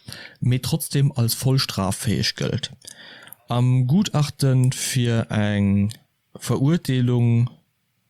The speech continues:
äh, am Gutachten gött eine Verurteilung no erwurstem Strafrecht empfohlen, obwohl der Marcel Hesse zur Tatzeit wirklich recht neunzehn war und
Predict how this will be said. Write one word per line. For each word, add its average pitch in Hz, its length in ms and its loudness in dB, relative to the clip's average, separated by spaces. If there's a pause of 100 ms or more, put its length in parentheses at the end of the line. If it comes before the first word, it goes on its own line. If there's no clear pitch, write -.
(220)
äh, 120 60 2
am 120 460 2
Gutachten 139 680 0
gött 127 240 -2
eine 113 240 2
Verurteilung 123 840 2
no 113 280 0
erwurstem 110 480 0
Strafrecht - 920 -4
empfohlen, 113 600 0 (500)
obwohl 135 340 0
der 127 80 2
Marcel 120 320 0
Hesse 117 280 0
zur 107 260 -2
Tatzeit 110 640 -2
wirklich 104 460 -2
recht 95 200 -2
neunzehn 120 460 2
war 101 380 -2
und 101 400 0